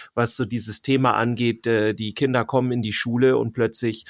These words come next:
interessiert sich keiner mehr dafür, was die wollen, sondern jetzt plötzlich sind es die Erwachsenen, die sagen, was gemacht wird von den ganzen Tag. Ja, es ist ja dann nur noch,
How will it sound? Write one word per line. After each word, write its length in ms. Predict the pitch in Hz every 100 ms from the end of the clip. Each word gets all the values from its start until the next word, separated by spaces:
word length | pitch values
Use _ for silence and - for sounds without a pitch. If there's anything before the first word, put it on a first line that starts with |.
| - - -
interessiert 520 | 120 - 110 127 117
sich 160 | 110
keiner 320 | - 127 131 117
mehr 160 | 110
dafür, 300 | 107 107 120
was 180 | 110 -
die 180 | 110 98
wollen, 500 | 107 113 156 214 -
sondern 440 | 113 127 131 127 117
jetzt 360 | 117 - -
plötzlich 480 | 127 127 - 131 - _ _
sind 260 | 175 127 120
es 120 | 117
die 80 | 127
Erwachsenen, 560 | 110 110 110 - 123 113
die 280 | 117 117 104
sagen, 380 | 117 110 104
was 160 | 107 -
gemacht 400 | 107 101 101 -
wird 340 | 104 92 - -
von 460 | - 123 117 110 - -
den 120 | 135 127
ganzen 340 | 135 131 127
Tag. 360 | 120 95 92 _ -
Ja, 240 | 113 117
es 160 | - -
ist 140 | 117
ja 120 | 135
dann 180 | 131 127
nur 120 | 151
noch, 280 | 160 147 -